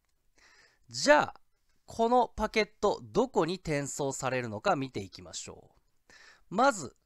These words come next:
この黄色のネットワーク、ここのネットワークに一致しますか？ネットワーク部に一致しますか？見ていきましょうね。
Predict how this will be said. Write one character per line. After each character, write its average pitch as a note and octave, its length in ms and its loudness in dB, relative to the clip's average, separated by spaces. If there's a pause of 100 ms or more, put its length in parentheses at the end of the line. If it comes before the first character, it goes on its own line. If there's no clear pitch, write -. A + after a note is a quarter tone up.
(240)
こ A#3 140 0
の A3+ 180 0
黄 C#4+ 320 -4
色 C#4 200 8
の C4 220 2 (540)
ネ G3+ 100 0
ッ G3 40 2
ト - 140 2
ワ E3 60 10
ー - 40 2
ク、 - 240 -12 (340)
こ G#3+ 160 -8
こ C4+ 120 2
の C#4 120 4
ネ C4 100 4
ッ - 40 4
ト - 180 -2
ワ C#4 140 12
ー B3+ 60 6
ク G#3 300 -4 (1080)
に A3 200 -8 (160)
一 D#3+ 280 -8
致 - 20 0
し A#3+ 120 -2
ま A#3 100 0
す - 100 -12
か？ C#3+ 180 -6 (280)
ネ E3+ 100 -4
ッ F#3 140 -6
ト B3+ 80 4
ワ B3+ 120 8
ー - 40 -4
ク C4 100 -4
部 A3+ 100 0
に D3+ 100 -2
一 - 280 -10
致 G3+ 40 -2
し G#3 120 -4
ま G#3+ 80 0
す - 140 -12
か？ D3 180 -4 (300)
見 C#3+ 120 -6
て B2 100 -6
い G2+ 60 -10
き - 60 -18
ま F#2 100 -14
し - 80 -16
ょ F#2 60 -12
う - 20 -12
ね。 D3+ 120 -14